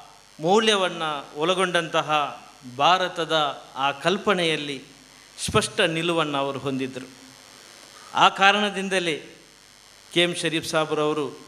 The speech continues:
ಹೋರಾಟದಲ್ಲಿ ಯಾವತ್ತೂ ದೃಢವಾಗಿ ನಿಲ್ಲಲು ಸಾಧ್ಯವಾಯಿತು.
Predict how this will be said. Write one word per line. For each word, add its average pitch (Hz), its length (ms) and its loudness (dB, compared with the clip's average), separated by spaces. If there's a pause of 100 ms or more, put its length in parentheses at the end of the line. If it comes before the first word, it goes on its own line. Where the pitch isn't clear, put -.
(200)
ಹೋರಾಟದಲ್ಲಿ 165 920 4 (600)
ಯಾವತ್ತೂ 160 760 2 (100)
ದೃಢವಾಗಿ 156 480 2
ನಿಲ್ಲಲು 139 360 -4
ಸಾಧ್ಯವಾಯಿತು. 131 720 -4